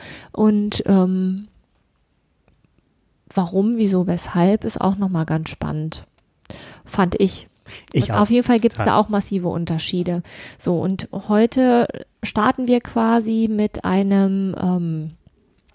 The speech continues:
Speaker 1: Fallbericht aus Mainz, wenn ich den Jakob im Vorgespräch richtig verstanden habe. Da wird er gleich was zu sagen. Und dann haben wir noch ein Thema, das vor allem den Jakob aufregt, nämlich das Thema Fußball.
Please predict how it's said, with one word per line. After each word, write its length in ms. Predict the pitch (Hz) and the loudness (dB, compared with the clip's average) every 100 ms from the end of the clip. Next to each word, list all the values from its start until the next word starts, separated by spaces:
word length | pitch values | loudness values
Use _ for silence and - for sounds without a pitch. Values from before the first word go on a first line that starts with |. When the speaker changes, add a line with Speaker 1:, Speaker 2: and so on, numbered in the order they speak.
| _ - - - - - - - _ | _ -20 -18 -16 -16 -18 -20 -20 _
Speaker 1:
Fallbericht 540 | - 208 208 196 196 156 | 0 4 4 2 0 -4
aus 180 | 165 | -6
Mainz, 440 | 165 131 170 220 - | -4 -2 -2 -2 -2
wenn 120 | 294 | -2
ich 120 | 359 | -2
den 160 | 330 311 | -4 -2
Jakob 400 | 302 294 285 - | -2 0 -2 -2
im 200 | 254 254 | -2 -4
Vorgespräch 680 | - 247 254 247 - 226 226 | -2 0 0 -2 -2 -2 0
richtig 280 | 240 - 233 | -4 -6 -4
verstanden 760 | - 220 - 226 240 - 233 | -2 -2 0 -2 -2 -6 -4
habe. 220 | 233 233 220 | 0 2 4
Da 180 | 208 | 4
wird 140 | 214 220 | 4 2
er 100 | 214 | 2
gleich 240 | 208 208 | 2 0
was 200 | 208 - | -2 -4
zu 140 | - 208 | -2 2
sagen. 400 | 190 190 226 285 - - - - - | 4 2 2 -4 -10 -14 -18 -4 0
Und 180 | 214 - | 0 0
dann 500 | 240 302 277 285 262 | 0 0 0 -2 0
haben 260 | 233 247 233 | 0 0 2
wir 160 | 226 | 2
noch 420 | 220 214 214 - - | 4 2 0 -4 -6
ein 240 | 208 208 208 | -2 0 0
Thema, 680 | - 202 208 208 202 202 - | 0 2 2 2 2 0 -2
das 360 | 196 190 - - - | -4 -4 -8 -12 -6
vor 260 | 202 - | -4 0
allem 420 | 196 208 220 214 | 2 2 2 0
den 300 | 202 196 190 | 2 2 2
Jakob 520 | 180 165 202 - 220 196 | 0 -2 -2 -2 -2 0
aufregt, 720 | 208 220 - 220 254 - - - - - - | 0 0 0 2 2 0 -10 -16 -20 -20 -8
nämlich 720 | - 208 208 208 202 208 - - | 0 2 2 2 2 2 -2 -4
das 180 | 196 | -4
Thema 340 | - 196 196 208 | -2 0 2 0
Fußball. 840 | - 190 190 - 175 175 180 | 0 -2 0 2 2 6 4